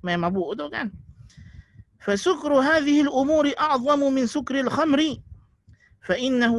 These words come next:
يفيق صاحبه ويصحو، وسكر الهوى وحب الدنيا لا يصحو صاحبه إلا إذا صار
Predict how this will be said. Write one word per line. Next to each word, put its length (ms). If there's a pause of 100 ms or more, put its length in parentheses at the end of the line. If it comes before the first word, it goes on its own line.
يفيق 460
صاحبه 540 (100)
ويصحو، 560 (480)
وسكر 500
الهوى 520 (100)
وحب 440
الدنيا 680
لا 240
يصحو 400
صاحبه 720
إلا 320
إذا 560 (480)
صار 400